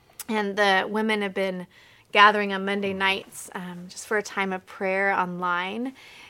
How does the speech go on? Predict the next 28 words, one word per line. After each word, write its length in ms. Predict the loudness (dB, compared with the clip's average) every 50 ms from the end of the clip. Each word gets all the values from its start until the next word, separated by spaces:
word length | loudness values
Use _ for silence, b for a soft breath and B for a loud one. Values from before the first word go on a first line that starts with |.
| B 0
And 300 | 2 2 4 4 2 0
one 120 | 0 0 0
of 80 | 0
the 80 | -2 -4
things 320 | -4 -4 -4 -4 -4 -6
that 160 | -8 -8 -8
we 100 | -8 -10
have 140 | -10 -10 -8
been 160 | -8 -8 -8
doing, 300 | -6 -2 0 0 2 2
one 100 | 0 -2
of 100 | -2 -2
our 140 | -2 -2 -2
rhythms, 540 | -2 -2 -6 -6 -4 -6 -6 -6 -8 -10 -8
is 180 | -8 -8 -8 -10
to 80 | -12 -12
have 180 | -10 -8 -8
a 40 | -8
time 380 | -10 -8 -6 -4 -4 -4 -6 -8
of 140 | -12 -14 _
praise 800 | -16 -10 -6 -4 -4 -4 -4 -6 -8 -10 -12 -14 -18 -20 -20 B B B B B B B B
and 140 | -12 -8 -2
adoration, 920 | 0 0 2 2 0 -2 -4 -6 -8 -10 -12 -12 -14 -14 -16 -18 -18 -20 B B B B B B B B B
where 100 | -8 -4
we 120 | -4 -4
just 480 | -4 -2 -2 -4 -4 -4 -8 -14 -20 -20 _ _
tell 240 | -8 -2 0 0 0
God 320 | -2 -6 -12 -12 -12 -12